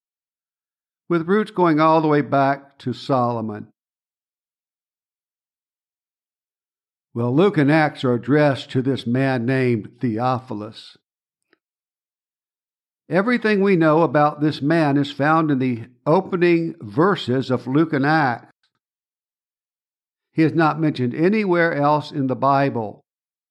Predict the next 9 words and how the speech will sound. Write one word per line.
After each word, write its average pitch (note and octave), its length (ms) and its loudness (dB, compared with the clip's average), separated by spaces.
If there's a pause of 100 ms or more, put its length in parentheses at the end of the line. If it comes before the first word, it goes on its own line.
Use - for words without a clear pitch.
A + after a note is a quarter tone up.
(960)
His D3+ 200 -2
name E3+ 320 2
never F3 340 2
comes F3 320 -2
up D#3+ 260 0
in D#3 100 -2
the D3 80 0
church D#3+ 400 -4
fathers. D3+ 840 -2